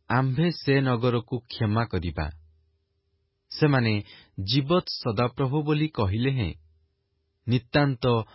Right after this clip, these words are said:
ମିଥ୍ୟାରେ ଶପଥ କରନ୍ତି। ହେ ସଦାପ୍ରଭୁ, ତୁମ୍ଭର ଚକ୍ଷୁ କଣ ସତ୍ୟତା ପ୍ରତି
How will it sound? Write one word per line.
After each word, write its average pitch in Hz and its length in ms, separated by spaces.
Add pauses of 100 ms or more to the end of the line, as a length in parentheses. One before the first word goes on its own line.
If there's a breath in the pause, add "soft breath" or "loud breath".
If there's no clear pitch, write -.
(260 soft breath)
ମିଥ୍ୟାରେ 147 680
ଶପଥ - 520
କରନ୍ତି। 92 480 (1200)
ହେ 156 100
ସଦାପ୍ରଭୁ, 110 640 (1000)
ତୁମ୍ଭର 139 360 (600 soft breath)
ଚକ୍ଷୁ - 520
କଣ 131 260
ସତ୍ୟତା 127 600
ପ୍ରତି 131 380